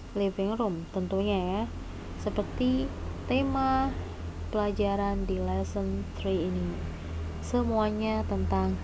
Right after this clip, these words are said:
living room. Dan kita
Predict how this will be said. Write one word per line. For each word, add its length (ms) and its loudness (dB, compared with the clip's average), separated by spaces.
living 640 4
room. 240 4
Dan 160 -2
kita 400 0